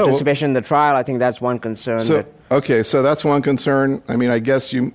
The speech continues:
Speaker 2: feel a little bit
Speaker 1: Right.
Speaker 2: comforted by knowing that trial is gonna continue.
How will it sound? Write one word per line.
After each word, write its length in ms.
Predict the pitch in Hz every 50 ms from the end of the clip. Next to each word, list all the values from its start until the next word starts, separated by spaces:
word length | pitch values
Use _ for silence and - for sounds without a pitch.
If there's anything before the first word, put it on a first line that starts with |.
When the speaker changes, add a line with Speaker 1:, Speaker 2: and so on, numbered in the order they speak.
| -
Speaker 2:
feel 160 | - - 139 123
a 80 | 117
little 140 | 127 131 127
bit 100 | 113 127 123
Speaker 1:
Right. 160 | 95 - - -
Speaker 2:
comforted 480 | - 135 127 - 135 127 127 127 117
by 240 | 110 117 117 117 113
knowing 280 | 113 120 117 117 120 117
that 160 | 117 117 113
trial 220 | - 131 117 113
is 80 | 113 104
gonna 180 | - 120 113 107
continue. 500 | - 117 113 - - 139 143 135 127